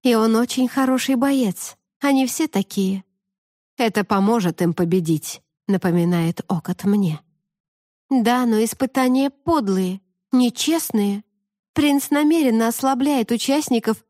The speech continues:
привозя их в замок на неделю раньше, заставляя жить на скудных харчах и в ужасных условиях,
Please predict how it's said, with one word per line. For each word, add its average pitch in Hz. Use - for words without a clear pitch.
привозя 233
их 220
в 220
замок 247
на 226
неделю 226
раньше, 220
заставляя 262
жить 254
на 233
скудных 233
харчах -
и 240
в 208
ужасных 233
условиях, 233